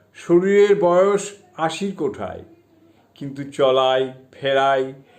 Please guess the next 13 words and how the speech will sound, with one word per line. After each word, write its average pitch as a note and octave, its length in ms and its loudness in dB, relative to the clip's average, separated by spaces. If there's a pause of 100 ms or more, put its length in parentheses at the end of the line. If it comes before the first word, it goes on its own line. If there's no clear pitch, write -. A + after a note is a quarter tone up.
(160)
শারীরিক G3 760 0
পটুত্বে F3 800 -2 (360)
তার G3+ 220 0
অর্ধেক F#3+ 580 0
বয়সের F#3+ 540 2
লোকদের E3 760 0 (160)
লজ্জা A#2+ 500 -2
দেন। F#2 480 -10 (520)
অনেক F3 440 0
দিন F3+ 240 0
পরে F3 240 0
মঠে E3+ 340 0
এসেছেন। E3 540 -4